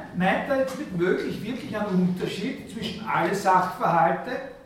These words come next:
und alle möglichen Sachverhalte? Also hat er hier mögliche Sachverhalte absichtlich gesagt,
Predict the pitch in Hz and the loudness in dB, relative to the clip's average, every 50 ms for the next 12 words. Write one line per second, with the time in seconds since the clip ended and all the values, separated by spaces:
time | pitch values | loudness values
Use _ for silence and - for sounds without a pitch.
0 | - - 185 175 - 165 180 190 214 190 180 175 175 180 180 - - 120 - - | -10 -8 -6 -2 0 2 4 4 4 4 4 4 2 2 0 -2 -4 -6 -6 -2
1 | 175 160 160 165 - - 196 220 - - 208 190 190 196 202 190 190 196 214 196 | 0 0 0 0 0 -2 -2 -2 -2 0 0 0 2 4 4 4 4 2 2 0
2 | 196 226 196 165 170 180 180 - - - - - 220 202 185 - 208 196 202 - | 0 2 2 2 2 2 2 0 -2 -4 -6 -4 -2 -2 -2 -2 -4 -6 -8 -8
3 | - - - - - - 160 165 165 170 - - 220 185 - - - - - - | -12 -14 -14 -4 0 2 2 2 2 -2 -4 -6 -6 -6 -6 -4 -2 -2 -2 -2
4 | - - 240 - 196 202 190 - - - - - - | -4 -6 -8 -4 0 2 2 4 2 0 -2 -6 -10